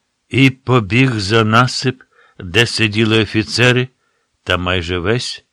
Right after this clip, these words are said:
особовий склад. "Все, Васильович, готово. Можна вмикати". Він важко віддихувався. "Всі тут?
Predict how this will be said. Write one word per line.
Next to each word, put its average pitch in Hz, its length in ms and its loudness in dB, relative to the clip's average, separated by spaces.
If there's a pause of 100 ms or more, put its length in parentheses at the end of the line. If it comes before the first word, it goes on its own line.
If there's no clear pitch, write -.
(140)
особовий 82 680 -8
склад. - 540 -16 (1000)
"Все, 165 280 2
Васильович, 143 560 2
готово. 139 480 4 (500)
Можна 123 360 2
вмикати". 98 600 -2 (960)
Він 87 160 -6
важко 90 460 -6
віддихувався. 82 1040 -8 (840)
"Всі - 320 2
тут? - 460 -10